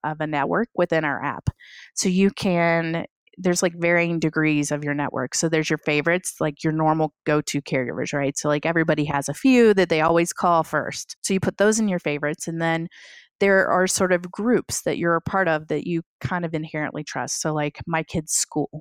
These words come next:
you know, I, I tend to trust the parents in that school. Um, you know, we're kind of all, we have similar mindsets, that sort of thing. I trust the teachers that come from that school. And that's another thing, is that we actually target a lot of, um, well, our, our target audience for caregivers are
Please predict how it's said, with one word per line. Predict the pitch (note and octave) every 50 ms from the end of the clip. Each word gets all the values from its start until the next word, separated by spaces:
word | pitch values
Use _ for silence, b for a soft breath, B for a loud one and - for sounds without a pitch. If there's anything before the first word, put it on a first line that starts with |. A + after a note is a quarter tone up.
| - _ _
you | - D#3 D#3
know, | D3 C#3+
I, | C#3 C#3+ D3+ - - -
I | - E3
tend | E3 - - G3+ G3 F#3 F3
to | - - E3
trust | - - - E3 D#3 C#3+ - - -
the | - D#3
parents | - - D#3 D3+ D3 D3 D3 D3 - -
in | D#3+ D#3
that | D3 C#3+ -
school. | - - - A#3 A3+ G#3 G3 F#3+ F#3+ F3+ F3+ B B B B B B B B B -
Um, | D3+ D3+ D#3 D#3 D3+ D#3 - - -
you | F3 E3+
know, | D3+ D3
we're | D3+ D#3 D#3
kind | - - D#3+ D#3 D#3
of | D3+ D#3
all, | D3+ D3+ D3+ D3 D3 D#3 C#3+ - -
we | E3 D#3 D#3
have | D#3+ C#3+ D3 -
similar | - - D#3+ D3+ D3+ D3 D3 C#3
mindsets, | D3 C#3 C#3 C3+ C#3+ D3 - - C#3 C#3+ - -
that | - C#3+ D3 -
sort | - C#3+ C#3
of | C#3
thing. | - - C#3+ C#3+ C#3+ C#3+ D3+ B B B B B B
I | - D#3
trust | D#3+ - - E3+ - -
the | - -
teachers | - - - - - A#3 A3+ G#3 -
that | - -
come | - G#3+ G#3 G#3
from | - G#3+ G#3
that | G#3 G3+ G3 -
school. | - - G#3+ G#3 G3+
And | F#3+ G3
that's | G#3 G#3+ -
another | F#3 E3+ E3 E3 E3 D#3+
thing, | - D#3+ D3+
is | D3+ D3
that | - D#3+
we | D#3+ D#3+
actually | D#3+ D#3+ - - - D3+
target | C#3+ - - D#3 D3+ D3+ C#3+
a | C3+
lot | C#3 C#3 C3
of, | C3+ C#3 C#3 - -
um, | - C#3+ C#3+ C3+ C3+ C3+ D3 - _ _ B B B B B B _
well, | - D3 C#3+ C#3 B B B B B B B -
our, | - F3 F3 - - -
our | F3+
target | F#3+ - B3+ G#3+ G#3+ G3
audience | F3+ E3 E3+ E3 E3 E3 E3 D#3+ D#3+ D#3 -
for | - - F3 E3 D#3 D#3
caregivers | - - E3+ D3 D3 D3 D3 D3 D3+ D#3 -
are | - - C#3+ C#3 C3+ C3+ C3+ C#3+ -